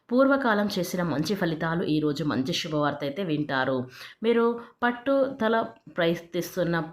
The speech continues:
ఒక పని ఈ రోజైతే ఒక పటిష్ట దిశగా పోతుంది. ఈరోజు మీరు ఖచ్చితంగా అయితే ఈ యొక్క రాశి వారికి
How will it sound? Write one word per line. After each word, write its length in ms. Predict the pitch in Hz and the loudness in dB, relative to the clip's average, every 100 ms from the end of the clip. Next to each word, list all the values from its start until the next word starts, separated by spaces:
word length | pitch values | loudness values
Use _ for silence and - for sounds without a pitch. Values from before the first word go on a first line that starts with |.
| - | -10
ఒక 120 | 151 | -6
పని 380 | 160 156 143 185 - | -4 0 0 0 -2
ఈ 160 | 180 | -2
రోజైతే 420 | 202 196 190 190 | 0 0 -2 -2
ఒక 460 | 214 156 156 151 156 - - - _ _ _ - | -2 -2 0 0 -2 -6 -18 -20 _ _ _ -2
పటిష్ట 500 | 214 254 254 - 262 | 0 0 -2 -2 -2
దిశగా 460 | 185 165 175 170 | 0 -2 0 0
పోతుంది. 600 | 202 160 143 139 143 143 | 0 0 -2 0 -2 0
ఈరోజు 560 | 147 160 220 226 220 233 | 0 0 0 0 2 0
మీరు 420 | 226 220 302 466 - - - | 2 2 2 2 -4 -20 -6
ఖచ్చితంగా 640 | 226 220 269 269 262 262 269 | -4 0 0 4 4 4 2
అయితే 380 | 190 170 165 180 | 2 0 2 2
ఈ 60 | |
యొక్క 240 | 175 165 - | 2 0 0
రాశి 420 | 180 160 165 175 | 0 2 0 -2
వారికి 640 | 160 156 156 247 381 - | 0 0 0 0 -2 -4